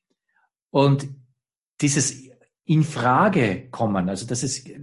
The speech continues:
nicht sozusagen nur privat irgendwo beim Glas Wein irgendwelche Menschen sich befragen, sondern das, das hat eine kollektive, äh,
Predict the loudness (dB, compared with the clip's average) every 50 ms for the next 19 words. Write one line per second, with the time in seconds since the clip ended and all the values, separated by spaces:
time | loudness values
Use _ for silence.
0 | -18 -10 -4 0 2 4 4 2 2 -2 -6 -4 0 2 4 6 6 4 4 0
1 | -2 -2 0 2 4 4 4 4 2 0 -2 0 0 0 0 -2 -2 -4 -4 -4
2 | -4 -2 -2 -4 -4 -4 -4 -2 0 2 2 2 2 2 0 0 -2 -2 -2 -2
3 | -2 -2 -4 -4 -4 -4 -4 -2 -2 -2 -2 -2 -4 -6 -6 -6 -8 -6 -6 -6
4 | -2 -2 -2 0 0 -2 -2 -2 -4 -6 -10 -14 -12 -10 -6 -4 -2 -2 0 -2
5 | -2 0 0 0 0 0 0 0 0 0 2 4 4 4 4